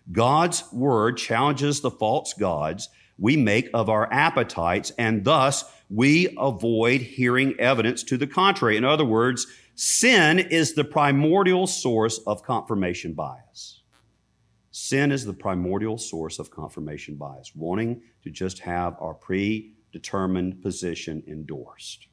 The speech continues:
And we see this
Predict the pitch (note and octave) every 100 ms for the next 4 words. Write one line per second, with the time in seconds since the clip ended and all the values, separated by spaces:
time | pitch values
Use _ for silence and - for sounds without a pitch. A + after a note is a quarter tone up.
0 | _ _ _ _ _ _ _ _ _ _
1 | _ _ _ _ _ _ _ _ - D#3+
2 | F#3+ F#3 - C#4 F#3 D#3 D#3 -